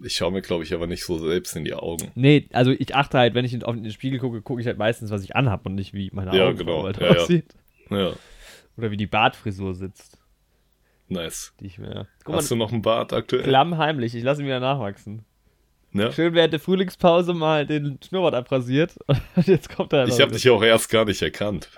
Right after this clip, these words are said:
Speaker 1: Also.
Speaker 2: Ja. Ich war ja verwundert, ich dachte, du wärst viel mehr empört.
Speaker 1: Nee, nee.
Speaker 2: Aber, ähm, nee, war dann doch relativ schnell, hab ich mich wieder dagegen entschieden, ohne Schnurrbart durchs Leben zu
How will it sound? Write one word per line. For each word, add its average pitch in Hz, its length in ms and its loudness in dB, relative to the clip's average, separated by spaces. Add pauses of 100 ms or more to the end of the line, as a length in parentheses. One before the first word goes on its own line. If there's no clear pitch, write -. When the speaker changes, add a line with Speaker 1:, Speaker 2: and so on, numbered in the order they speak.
Speaker 1:
Also. - 360 -10 (920)
Speaker 2:
Ja. 120 280 2 (1000)
Ich - 80 -18
war 139 80 6
ja 143 100 8
verwundert, 139 480 4
ich 120 60 -4
dachte, 131 180 0
du - 40 2
wärst 123 160 0
viel 131 100 -2
mehr 117 180 0
empört. 110 560 -4 (1700)
Speaker 1:
Nee, 98 160 0
nee. 82 240 -6 (220)
Speaker 2:
Aber, 101 500 -14
ähm, 98 200 -12
nee, 104 360 2
war 101 120 -2
dann 95 140 -6
doch - 260 -6 (360)
relativ 117 340 2
schnell, 110 280 -4
hab 110 80 -4
ich 98 120 -10
mich 95 140 -10
wieder 123 160 -4
dagegen 104 380 -8
entschieden, 101 440 -12
ohne 104 260 -10
Schnurrbart 98 460 -12
durchs 101 160 -20
Leben 101 260 -6
zu 101 340 -16